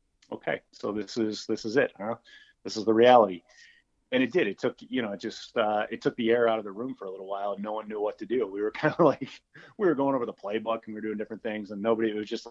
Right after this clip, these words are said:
like, "All right, we're not doing this anymore today. Like, we're gonna stop today and, and give ourselves some time to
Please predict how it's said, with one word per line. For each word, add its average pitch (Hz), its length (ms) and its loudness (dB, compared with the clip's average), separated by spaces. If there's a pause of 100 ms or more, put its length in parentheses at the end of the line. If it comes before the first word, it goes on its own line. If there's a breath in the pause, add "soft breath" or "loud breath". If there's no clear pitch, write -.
like, 101 240 -12
"All 107 140 -4
right, 92 140 -8 (120)
we're 127 80 0
not 113 160 4
doing 101 160 -2
this 95 160 -12
anymore 95 300 -8
today. 90 400 -10
Like, 107 240 -4 (440 loud breath)
we're 117 100 2
gonna 127 120 4
stop 131 280 4
today 110 360 0
and, 98 300 -6
and 101 300 -10
give 113 160 -2
ourselves 104 340 -2
some 104 100 -10
time 101 300 -8
to 95 180 -8